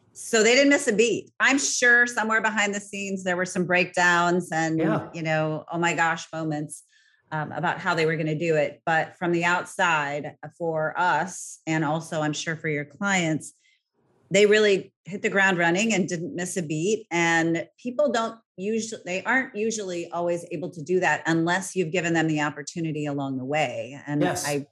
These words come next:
Speaker 1: you know, I applaud you for making sure that that could happen.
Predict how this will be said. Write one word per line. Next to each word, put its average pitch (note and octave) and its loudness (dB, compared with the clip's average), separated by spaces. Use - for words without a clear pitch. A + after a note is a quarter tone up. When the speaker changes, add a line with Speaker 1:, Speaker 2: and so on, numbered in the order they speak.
Speaker 1:
you D3 -10
know, C#3 -4
I E3+ 2
applaud F#3+ 2
you D3 0
for D#3 -12
making D#3 -4
sure E3+ -4
that C#3 -10
that D#3+ -4
could C#3 -12
happen. E3 -12